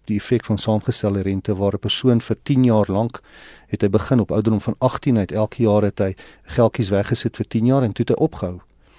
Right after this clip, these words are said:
En sy vriend het eers tien jaar later begin om dit te doen en sy vriend het dit van, van ouderdom agentwintig tot vyfenzestig, toe het hy elke jaar daai geldjies weggesit. En met die effek van saamgestelde ra-, rente het die persoon wat eerste gespaar het,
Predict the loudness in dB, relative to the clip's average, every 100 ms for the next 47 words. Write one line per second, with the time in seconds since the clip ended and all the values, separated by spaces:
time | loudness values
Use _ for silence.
0 | -20 -20 -8 -4 -2 -2 0 2 2 2
1 | -4 0 0 0 2 4 4 2 2 2
2 | 2 0 0 -2 -2 -2 -4 -6 -4 -4
3 | -4 -6 0 2 2 0 0 0 0 0
4 | -10 -20 -20 -20 0 2 6 6 6 4
5 | 2 -2 -2 2 2 2 -4 0 0 2
6 | -2 -2 0 2 2 0 -2 -2 0 0
7 | -2 0 0 0 0 -6 -8 -8 -8 -6
8 | -8 -8 -10 -20 -20 -20 _ 2 6 6
9 | 4 2 0 0 2 0 2 2 2 0
10 | 2 2 2 2 2 2 2 0 -2 -2
11 | 2 4 4 4 2 4 2 0 -2 -2
12 | -2 0 -4